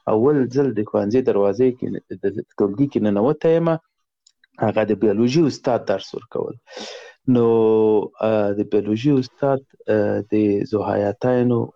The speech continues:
په اړه باندې خبرې کولې. نو ما ته همغه اوله شیبه ښوونځی جالب،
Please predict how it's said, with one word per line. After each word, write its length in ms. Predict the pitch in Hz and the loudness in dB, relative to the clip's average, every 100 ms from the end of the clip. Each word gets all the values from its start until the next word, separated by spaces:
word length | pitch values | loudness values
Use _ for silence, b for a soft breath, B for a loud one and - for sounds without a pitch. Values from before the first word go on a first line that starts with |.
| _ - | _ -8
په 60 | - | -6
اړه 140 | - | -4
باندې 260 | - - 104 | -4 -4 -6
خبرې 380 | - - 123 120 | -10 -4 0 0
کولې. 400 | - 120 120 120 - B B B B - | 0 0 2 -2 -4 B B B B 0
نو 140 | 113 110 - - | 2 2 -2 -4
ما 260 | 117 139 | -2 0
ته 140 | 156 147 139 | 0 0 0
همغه 260 | 135 117 | 0 0
اوله 340 | 117 139 151 143 | 0 2 2 -2
شیبه 460 | - 117 117 165 151 | 0 -2 0 0 0
ښوونځی 520 | - 120 110 113 131 | -2 -2 0 2 0
جالب، 460 | 120 117 110 131 | 2 0 2 0